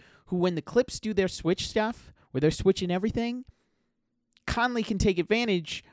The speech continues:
of those situations, more so than what they're doing right now. But the big problem would be, how would the Jazz be able to attack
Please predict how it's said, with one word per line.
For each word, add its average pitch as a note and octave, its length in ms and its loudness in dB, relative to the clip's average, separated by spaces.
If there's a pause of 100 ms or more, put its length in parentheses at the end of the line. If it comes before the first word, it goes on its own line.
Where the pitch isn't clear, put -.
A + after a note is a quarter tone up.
of E3 120 0
those F#3 180 6
situations, E3 800 0 (340)
more B3+ 320 6
so A3 260 6
than G3+ 180 -2
what A3 160 0
they're G3 120 6
doing F#3+ 300 4
right E3 240 0
now. A3+ 360 2 (460)
But F#3 160 2
the F3+ 60 0
big F#3 300 0
problem G3 420 0
would F3 180 -2
be, G3+ 380 4 (140)
how F3 240 0
would F#3 160 4
the D#3+ 80 -4
Jazz E3 480 0
be D#3+ 220 2
able F3+ 140 0
to D3+ 140 2
attack D#3+ 640 0